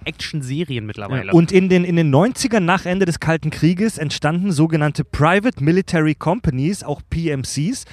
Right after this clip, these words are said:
Speaker 2: also private Militärdienste, wo, wo, das ist wirklich eine private Firma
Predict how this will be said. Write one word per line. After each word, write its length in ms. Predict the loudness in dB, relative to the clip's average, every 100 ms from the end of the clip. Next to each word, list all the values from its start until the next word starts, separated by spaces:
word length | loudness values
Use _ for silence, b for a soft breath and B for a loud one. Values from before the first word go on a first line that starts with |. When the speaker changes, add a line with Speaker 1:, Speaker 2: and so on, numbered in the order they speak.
| B B
Speaker 2:
also 160 | -4 -2
private 760 | -2 0 2 2 0 0 -2 -2 b b 0 2 0 -2
Militärdienste, 840 | -2 0 0 -2 -2 -4 0 0 -2 B B B
wo, 360 | -2 4 4 4 -2
wo, 320 | -12 -12 -18 -20 -4
das 180 | -2 0
ist 140 | 0
wirklich 200 | 0 0
eine 100 | -6
private 480 | -4 -2 -2 -2 -2
Firma 500 | -2 2 2 0 -4